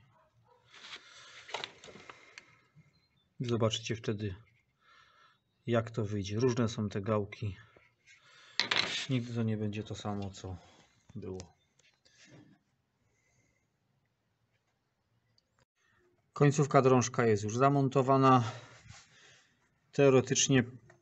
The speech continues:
taką samą miała długość, tak samo jest w tym samym miejscu.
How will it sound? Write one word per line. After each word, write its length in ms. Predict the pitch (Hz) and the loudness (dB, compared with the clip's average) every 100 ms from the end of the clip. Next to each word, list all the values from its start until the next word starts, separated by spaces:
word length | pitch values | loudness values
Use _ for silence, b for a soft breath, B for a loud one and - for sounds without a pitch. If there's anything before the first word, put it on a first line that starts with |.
| _ 143 - - | _ -12 -12 -2
taką 320 | 127 - 131 | 0 2 2
samą 300 | - 127 127 | 2 2 4
miała 220 | 117 110 | 4 4
długość, 360 | 107 127 131 - | 2 0 0 0
tak 180 | 123 - | -6 -2
samo 240 | 131 120 | 0 2
jest 140 | 113 | 0
w 40 | - | -2
tym 100 | 120 | -2
samym 340 | 127 113 113 | 0 2 4
miejscu. 540 | 123 135 - - 139 | 2 2 0 2 4